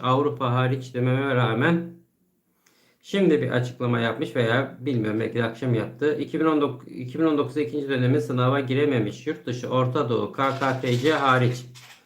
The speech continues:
programına kayıtlı öğrencilerin dikkatine sadece yurt dışı Orta Doğu programına kayıtlı öğrenciler girecektir. Yani bazı şeyler çok kolayken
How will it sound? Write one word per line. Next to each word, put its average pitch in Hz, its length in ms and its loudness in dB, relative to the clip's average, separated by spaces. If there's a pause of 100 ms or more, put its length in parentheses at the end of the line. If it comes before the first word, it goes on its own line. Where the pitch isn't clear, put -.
(220)
programına 151 680 2
kayıtlı 135 380 -2
öğrencilerin 123 600 2
dikkatine 131 840 0
sadece 170 880 2 (500)
yurt 180 300 0
dışı 117 320 -4 (260)
Orta 143 460 0
Doğu 104 340 0 (760)
programına 127 540 4
kayıtlı 151 340 2
öğrenciler 139 420 2
girecektir. 131 600 0
Yani 175 220 4
bazı 247 260 4
şeyler 185 420 -2 (500)
çok - 360 -2
kolayken 196 720 2